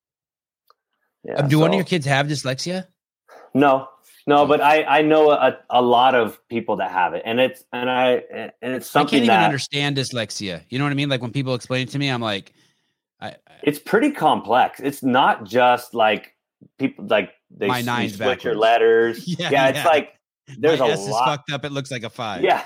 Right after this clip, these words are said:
Speaker 2: <laughs> You
Speaker 1: You're like,
Speaker 2: know,
Speaker 1: "I
Speaker 2: like
Speaker 1: can't,"
Speaker 2: <laughs>
Speaker 1: it's like, it's very, I don't fully, I was just reading something on it the other day, um, just from a homeschool person that I follow.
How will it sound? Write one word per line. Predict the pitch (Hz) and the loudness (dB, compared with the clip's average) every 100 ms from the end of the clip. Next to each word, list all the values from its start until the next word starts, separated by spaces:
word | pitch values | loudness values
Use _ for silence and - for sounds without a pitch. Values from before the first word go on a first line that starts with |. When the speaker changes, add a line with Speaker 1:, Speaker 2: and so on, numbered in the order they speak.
| - | -12
Speaker 2:
<laughs> | - | -10
You | 175 | -2
Speaker 1:
You're | 143 | 0
like, | - | 2
Speaker 2:
know, | 208 | 0
Speaker 1:
"I | |
Speaker 2:
like | 175 - | -2 -2
Speaker 1:
can't," | 185 190 - 170 - 233 - | 0 2 2 2 -2 -8 -4
Speaker 2:
<laughs> | - | -2
Speaker 1:
it's | 151 | 0
like, | 180 156 107 | 2 0 -2
it's | 139 123 | -6 -6
very, | 110 135 175 151 | 0 2 2 0
I | 123 - | 0 2
don't | 196 196 | 2 -2
fully, | - 143 147 135 120 117 - _ _ _ _ _ | -4 0 2 2 -2 -6 -12 _ _ _ _ _
I | 107 147 | 0 0
was | 151 | 0
just | 139 110 | -4 0
reading | 135 131 | 0 0
something | 113 117 113 | 0 0 0
on | 110 107 | 0 -2
it | |
the | 98 | -4
other | 95 | -4
day, | 92 95 90 90 | -4 -2 -2 -4
um, | 95 92 | -6 -4
just | 107 139 | -6 -4
from | 139 113 | -2 0
a | |
homeschool | 98 107 - 98 - | 0 -2 -2 -8 -4
person | 101 - 92 | -4 -2 -4
that | 87 | -4
I | |
follow. | 85 87 85 82 | -4 -2 -2 -4